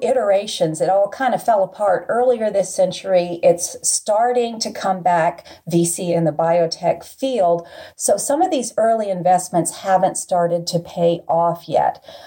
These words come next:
If you go back about twenty years, there's the example of a, a company that was called Immunex, and they're the ones who came up with Enbrel, which is, of course, one of the first immune modulators for rheumatoid arthritis that turned into an amazingly successful job,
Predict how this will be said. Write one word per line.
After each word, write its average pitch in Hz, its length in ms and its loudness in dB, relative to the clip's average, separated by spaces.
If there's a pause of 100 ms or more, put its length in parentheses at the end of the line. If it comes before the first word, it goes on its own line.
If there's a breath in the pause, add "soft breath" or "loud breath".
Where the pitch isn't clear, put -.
(240 loud breath)
If - 180 0
you 190 240 -2
go 226 240 0
back 214 380 0
about 160 400 0
twenty 170 340 0
years, 151 480 0
there's 156 440 0
the 165 140 0
example 165 720 0
of 147 140 -2
a, 139 180 2
a 165 80 0
company 196 480 -2
that 160 180 4
was 160 140 -4
called - 420 0
Immunex, 247 800 -2 (240 loud breath)
and 175 100 0
they're 202 140 8
the 220 60 0
ones 208 200 0
who 196 80 -6
came 190 280 0
up 180 160 4
with 190 260 -6
Enbrel, 240 580 2
which 160 380 -4
is, 170 380 2
of - 260 -2
course, 185 320 2
one 175 140 0
of 160 60 0
the 160 60 -4
first - 480 0 (320 loud breath)
immune 180 500 0
modulators 165 1040 0
for 160 380 4
rheumatoid 180 540 0
arthritis 165 680 0
that - 200 0
turned 185 220 -2
into 160 260 0
an 151 100 2
amazingly 160 640 2
successful - 560 -4
job, 123 320 0